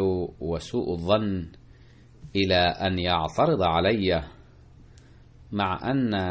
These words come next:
يدي ضعيفة بسبب الإصابة، ولا أستطيع أن أمسك الفنجان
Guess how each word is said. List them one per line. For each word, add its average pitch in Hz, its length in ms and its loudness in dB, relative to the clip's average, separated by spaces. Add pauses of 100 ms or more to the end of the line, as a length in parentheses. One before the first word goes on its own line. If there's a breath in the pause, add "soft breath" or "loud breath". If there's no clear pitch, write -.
(540)
يدي 117 340 0
ضعيفة 98 600 0 (100)
بسبب 95 460 -2
الإصابة، 90 600 -2 (1300 soft breath)
ولا 101 320 2
أستطيع 110 640 0
أن 90 220 -2
أمسك 104 460 -6
الفنجان 82 880 -4